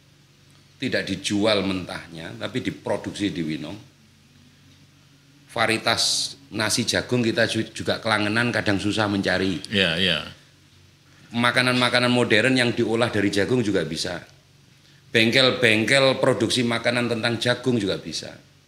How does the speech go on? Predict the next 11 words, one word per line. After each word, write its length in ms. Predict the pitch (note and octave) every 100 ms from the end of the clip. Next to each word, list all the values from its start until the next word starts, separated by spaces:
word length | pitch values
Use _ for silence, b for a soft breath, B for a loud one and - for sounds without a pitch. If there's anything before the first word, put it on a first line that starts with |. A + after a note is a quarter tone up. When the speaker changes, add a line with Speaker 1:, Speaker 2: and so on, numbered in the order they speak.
| b b b b -
Speaker 1:
Lalu 600 | G#2 A#2 A#2 A#2+ - -
kekayaan 500 | - - C3 B2+ B2+
pengetahuan 640 | B2+ B2 A#2+ B2 A#2+ B2
tentang 260 | A#2 A#2 A#2+
jagung 360 | - G2+ B2+ B2+
bisa 240 | G2+ G#2+
diarahkan 560 | A2 A2 G2+ G2 F#2 F#2
ke 140 | F2
sana. 320 | F#2 D#2+ D#2+ - - _ b b
Jadi 180 | - C#3 G3+
jagung. 640 | F3 A3 - C#3 G#2+ A2+